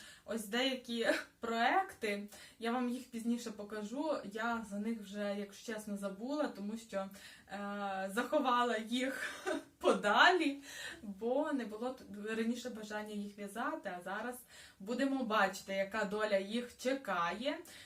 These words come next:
що саме з ними буде далі, про все розкажу, покажу і буду ділитися з вами. Так, перший процес, який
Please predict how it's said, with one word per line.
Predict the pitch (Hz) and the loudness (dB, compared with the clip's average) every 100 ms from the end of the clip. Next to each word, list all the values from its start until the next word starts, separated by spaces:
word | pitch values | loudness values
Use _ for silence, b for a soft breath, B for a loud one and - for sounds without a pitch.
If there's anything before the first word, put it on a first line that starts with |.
| - | -14
що | - 277 285 | 2 6 6
саме | - 254 240 208 196 | 6 4 4 4 -2
з | |
ними | 220 226 226 | -2 -2 -2
буде | 208 226 185 190 | -6 -6 0 0
далі, | 185 254 440 339 233 | 2 0 0 0 -2
про | - 202 196 | -4 -4 -2
все | 190 - 233 254 | -2 -4 0 2
розкажу, | 208 208 - 208 190 226 285 330 214 | 2 -4 -4 -4 -4 -4 -4 -4 -6
покажу | 208 202 196 196 220 285 269 - | -4 -2 -2 -2 -4 0 -2 -2
і | 190 226 277 277 - | -8 -6 -6 -8 -12
буду | 202 202 202 | -10 -8 -8
ділитися | 196 196 190 202 202 - 185 | -8 -6 -4 -6 -10 -8 -8
з | 175 | -4
вами. | 180 160 160 - B B B - | -4 -4 -6 -16 B B B -2
Так, | 233 180 165 - B B B B B _ | 2 2 2 -6 B B B B B _
перший | 240 254 311 - 330 | 6 8 8 4 -2
процес, | 269 277 - 190 175 - - - - | 0 -2 4 6 6 0 -12 -20 -8
який | 202 214 - 302 311 302 | -4 -4 2 4 8 6